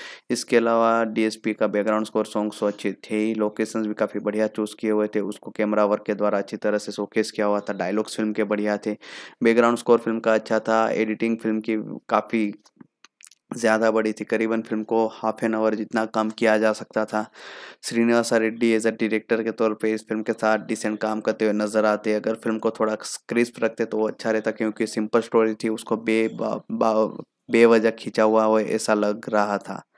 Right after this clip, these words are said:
इस फिल्म को दो घंटे दस मिनट के रन टाइम के साथ दिखाते तो और बेहतर होता।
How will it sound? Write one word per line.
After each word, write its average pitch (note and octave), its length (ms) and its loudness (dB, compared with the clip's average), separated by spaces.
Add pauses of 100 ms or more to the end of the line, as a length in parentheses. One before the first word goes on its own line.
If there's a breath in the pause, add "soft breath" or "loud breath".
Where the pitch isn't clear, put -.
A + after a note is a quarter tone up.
(200 loud breath)
इस A#2+ 160 2
फिल्म A2+ 180 2
को A#2 480 6 (180)
दो A2+ 260 6
घंटे A2 300 2
दस A2 300 4
मिनट G#2+ 140 0
के A2 140 0
रन G#2+ 140 -2
टाइम A2 200 0
के G#2+ 120 -4
साथ A2 200 -2
दिखाते G#2+ 480 -2
तो A2 220 0
और G#2 120 -2
बेहतर G2+ 340 -6
होता। G2 340 -6